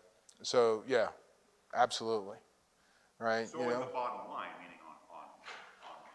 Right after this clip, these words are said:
Speaker 2: the revenue?
Speaker 1: On the revenue and, and how we do, and necessarily how we do things, right?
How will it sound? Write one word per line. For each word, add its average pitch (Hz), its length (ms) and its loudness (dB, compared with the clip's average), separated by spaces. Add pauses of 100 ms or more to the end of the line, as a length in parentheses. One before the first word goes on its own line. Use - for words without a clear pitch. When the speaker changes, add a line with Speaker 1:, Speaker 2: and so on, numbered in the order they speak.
(160)
Speaker 2:
the 110 60 -12
revenue? 95 220 -12 (360)
Speaker 1:
On 139 180 10
the 139 80 6
revenue 127 600 10
and, 120 220 2 (320)
and 147 180 8
how 156 240 12
we 175 300 8
do, 147 240 -4
and 160 160 6
necessarily 190 880 10
how 139 260 12
we 131 240 6
do 127 220 0
things, 92 420 -8 (540)
right? 123 280 8